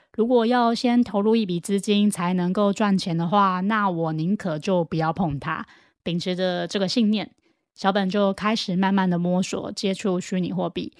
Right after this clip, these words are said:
没想到还真的不需要投入成本，就能够赚到我们每天都在花的新台币。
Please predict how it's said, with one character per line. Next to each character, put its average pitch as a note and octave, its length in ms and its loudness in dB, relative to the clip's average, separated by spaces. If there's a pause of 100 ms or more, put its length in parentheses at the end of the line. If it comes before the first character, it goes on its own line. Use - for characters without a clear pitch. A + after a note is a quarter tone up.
(240)
没 F#3+ 100 0
想 G3+ 200 2
到 A3 320 2
还 G#3 220 -4
真 C#4 160 4
的 D4 120 4
不 A3+ 100 -6
需 A#3+ 160 -2
要 A3+ 140 6
投 G3+ 160 0
入 G3+ 280 4
成 F3+ 220 -2
本， F#3 160 0 (360)
就 G#3 200 2
能 F3 140 0
够 F#3+ 140 2
赚 F#3 200 0
到 F3+ 200 4
我 F3 40 2
们 E3 140 0
每 D#3 140 0
天 F#3 200 -2
都 F#3 140 2
在 F3+ 160 0
花 F3 220 0
的 F3+ 280 -6
新 F#3+ 220 -2
台 D#3+ 220 -2
币。 E3 260 -6